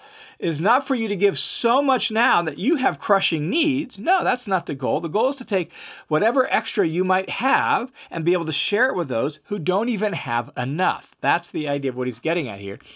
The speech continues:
so that there could be equality. Uh, so there could be enough for everybody. And so Paul explains in verses fourteen and fifteen, and he does so with a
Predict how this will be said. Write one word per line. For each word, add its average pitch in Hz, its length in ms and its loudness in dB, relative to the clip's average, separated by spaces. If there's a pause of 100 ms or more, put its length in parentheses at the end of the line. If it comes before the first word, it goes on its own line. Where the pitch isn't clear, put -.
(180)
so - 140 -4
that 208 80 -4
there 214 100 0
could 190 160 -2
be 143 320 -2 (260)
equality. 175 760 -2 (560)
Uh, 127 100 -6
so 143 240 0
there 143 320 0
could 156 180 -2
be 147 220 0
enough 143 440 0
for 214 240 0
everybody. 135 680 0
And 135 120 -4
so 147 120 -4
Paul 156 340 0
explains 208 840 -2
in 139 120 -2
verses 135 380 -2
fourteen 147 680 -4 (180)
and 139 180 -10
fifteen, 143 540 -6 (240)
and 143 120 -2
he 147 80 0
does 208 400 2
so 147 400 0 (480)
with 147 380 2
a 143 320 0